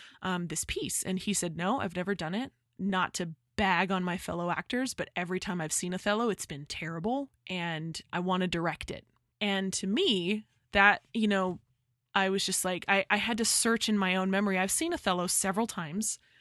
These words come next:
I cannot recall any of those times being a production directed by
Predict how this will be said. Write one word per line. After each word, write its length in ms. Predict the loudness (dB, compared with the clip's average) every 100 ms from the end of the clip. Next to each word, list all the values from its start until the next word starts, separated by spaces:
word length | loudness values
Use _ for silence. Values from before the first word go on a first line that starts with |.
| _
I 120 | -4
cannot 720 | -4 -2 0 2 4 6 4 2
recall 600 | -2 0 2 4 4 4
any 260 | 2 2 2
of 120 | 0
those 260 | 0 -2
times 560 | -4 -4 -2 0 -2 -2 -8 _ _ 0
being 320 | 2 4 2
a 100 | -2
production 680 | -2 -2 -2 -2 -2 -2 -2
directed 680 | -2 -2 -4 -4 -4 -4 -2
by 580 | 0 0 0 -2 -4